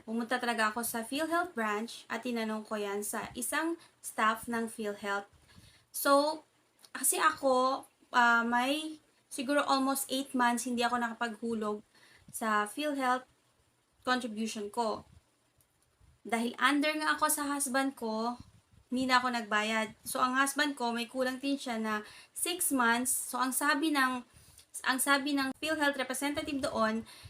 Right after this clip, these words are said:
sabi niya, kailangan daw namin bayaran lahat ng mga contribution na hindi namin nabayaran.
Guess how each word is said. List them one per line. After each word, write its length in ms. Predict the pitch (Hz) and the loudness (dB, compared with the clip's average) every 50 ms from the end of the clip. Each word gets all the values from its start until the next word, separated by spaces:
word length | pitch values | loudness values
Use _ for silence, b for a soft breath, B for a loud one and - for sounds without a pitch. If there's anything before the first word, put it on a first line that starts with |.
| B B | B B
sabi 380 | - - 294 285 285 320 294 | -4 -2 0 0 2 2 2
niya, 240 | 277 254 240 233 233 | 2 4 2 0 0
kailangan 640 | 233 - 254 - 262 254 254 247 254 254 269 277 262 | -2 -4 -6 -4 -2 0 2 2 2 2 2 0 0
daw 160 | 277 285 285 | 2 2 2
namin 400 | 277 254 240 233 233 233 233 233 | 2 2 2 2 0 0 0 0
bayaran 640 | 233 233 233 233 233 240 247 240 240 233 226 220 220 | 0 0 2 2 2 2 2 0 0 -2 -2 -2 -2
lahat 480 | 220 214 - - - 269 277 302 320 - - | -2 -2 -2 -4 -2 0 2 2 0 -2 -4
ng 240 | 302 294 285 277 269 | -4 -2 0 0 2
mga 480 | 262 254 247 240 233 233 226 220 226 220 B B B B B B B B _ _ _ | 2 2 0 0 -2 0 0 -2 -2 -4 B B B B B B B B _ _ _
contribution 960 | - 294 311 - - 330 285 254 269 277 277 262 - - 254 233 226 233 233 | -2 -2 -2 0 -2 -2 -2 0 2 2 2 0 -2 -4 -2 -2 -2 -2 -2
na 80 | 233 | -2
hindi 400 | 233 233 240 254 240 226 247 254 | -4 -4 -4 -4 -4 -4 -4 -2
namin 320 | 240 233 226 226 226 226 220 | -2 -2 0 0 0 0 -2
nabayaran. 800 | 220 208 202 202 190 185 190 185 185 214 226 220 208 190 - | -2 -2 -2 -2 -2 -2 -2 -4 -2 0 0 0 0 -2 -4